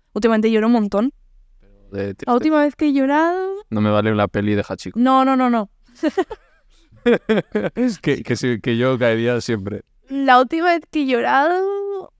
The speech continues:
Speaker 1: mm, creo que fue la última vez que volví de Iruña, volví súper triste y era el típico día que todo te hace llorar.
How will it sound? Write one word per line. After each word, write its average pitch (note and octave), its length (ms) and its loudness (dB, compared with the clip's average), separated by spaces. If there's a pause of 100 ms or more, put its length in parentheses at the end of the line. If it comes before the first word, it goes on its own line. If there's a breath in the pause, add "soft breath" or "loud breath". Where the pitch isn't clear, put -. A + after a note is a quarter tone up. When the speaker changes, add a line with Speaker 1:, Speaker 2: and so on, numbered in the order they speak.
(1120)
Speaker 1:
mm, A3+ 1500 2 (1040)
creo B3 300 2
que D#4 160 -2
fue D#4 540 2 (1700)
la A#3+ 140 8
última D4 260 4
vez C#4 120 0
que B3 100 -2
volví A3+ 280 0
de G#3+ 80 0
Iruña, B3+ 460 0 (520)
volví G#3+ 240 0
súper G3 340 -6
triste C#4 640 -4
y B3 160 0
era A#3 220 2
el A#3 100 -4
típico A#3+ 280 0
día C#4 200 2
que A#3+ 100 0
todo A#3 280 2
te G#3 100 -4
hace G#3 240 -2
llorar. G3+ 320 -2